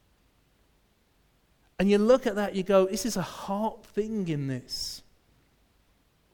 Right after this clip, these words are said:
God, help me to put you first in my finances. Help me, Lord." I'm on a journey. You're on a journey. I'm definitely on a journey on this one because it really is so much about a heart thing.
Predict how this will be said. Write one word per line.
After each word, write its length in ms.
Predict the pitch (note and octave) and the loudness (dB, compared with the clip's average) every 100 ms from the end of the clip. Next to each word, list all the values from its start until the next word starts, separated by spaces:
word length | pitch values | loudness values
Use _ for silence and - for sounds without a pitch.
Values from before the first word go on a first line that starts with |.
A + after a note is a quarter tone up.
| _ _ _ _ | _ _ _ _
God, 160 | F#3+ F#3 | -4 -4
help 320 | - A#3+ B3 | 0 0 2
me 100 | G3+ | 0
to 120 | - | -2
put 240 | - G3 G3 | -2 -4 -2
you 240 | F#3 F3+ - - _ | -4 -6 -8 -20 _
first 560 | - - G3 F#3 F3 - | -16 -4 2 2 2 -2
in 100 | E3 | 0
my 160 | D#3 | 0
finances. 680 | C#3+ D#3+ C#3+ C3 A2+ - A2 | 0 -2 -2 -4 -8 -14 -14
Help 320 | - A3 G#3+ | -4 -2 -2
me, 180 | D#3 A#2+ C#3 | -6 -10 -8
Lord." 160 | C3+ - - - | -12 -12 -20 -4
I'm 160 | E3+ | 0
on 100 | A3+ | 2
a 80 | A3 | 2
journey. 320 | E3 E3 D3+ | 2 2 2
You're 200 | D3 C#3 | 0 -2
on 100 | E3+ | 0
a 60 | G3 | 0
journey. 360 | F#3+ F#3+ F#3+ F#3 | 0 0 0 0
I'm 280 | D#3+ F#3+ F#3 - - | 2 2 2 -6 0
definitely 540 | G#3 G#3 A3+ G3 E3 | 0 2 0 0 0
on 140 | E3+ D#3+ | -2 -2
a 80 | |
journey 400 | D3 D#3 D3 C#3 | -2 0 0 0
on 120 | C3+ B2 | -4 -4
this 220 | B2 - | -4 -6
one 120 | A#2 | -8
because 260 | A#2+ C#3+ E3 | -6 -4 -6
it 100 | D3+ | -6
really 380 | E3 G3 F#3+ E3 | 0 2 4 2
is 240 | C#3 - - - _ | 0 -6 -12 -20 _
so 200 | - F#3 | -4 -2
much 240 | F3+ E3 - | 0 -2 -4
about 300 | D3+ D3+ C#3+ | 0 0 0
a 60 | C#3 | -6
heart 420 | - F3+ E3+ - | -6 -2 0 -2
thing. 360 | - D3 A#2 | -10 -10 -12